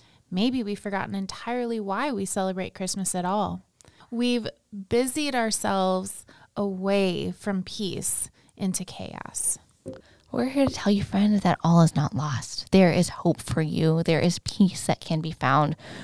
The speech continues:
Speaker 2: For us here in this room recording this podcast,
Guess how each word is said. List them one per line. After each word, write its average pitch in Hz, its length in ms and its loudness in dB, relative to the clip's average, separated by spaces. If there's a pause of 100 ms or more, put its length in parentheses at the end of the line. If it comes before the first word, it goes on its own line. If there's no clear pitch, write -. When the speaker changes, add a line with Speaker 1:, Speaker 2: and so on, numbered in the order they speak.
Speaker 2:
For - 180 4
us 220 200 8
here 233 320 8
in 196 260 8
this 196 220 4
room 294 240 12
recording 262 340 8
this 240 140 6
podcast, 233 580 4